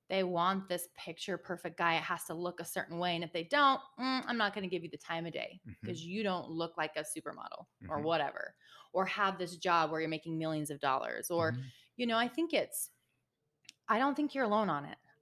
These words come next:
Speaker 1: I think a lot of people that are listening and that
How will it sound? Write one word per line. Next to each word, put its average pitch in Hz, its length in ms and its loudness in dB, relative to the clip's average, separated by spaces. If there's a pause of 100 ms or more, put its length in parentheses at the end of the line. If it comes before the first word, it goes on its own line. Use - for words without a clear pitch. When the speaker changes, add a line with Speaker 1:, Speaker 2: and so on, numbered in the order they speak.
(120)
Speaker 1:
I 190 100 -4
think 240 200 -4
a 247 60 2
lot 180 220 6
of 196 140 0
people 170 540 2
that 160 100 2
are 160 120 2
listening 156 640 -4
and 147 460 -8 (600)
that 156 160 -2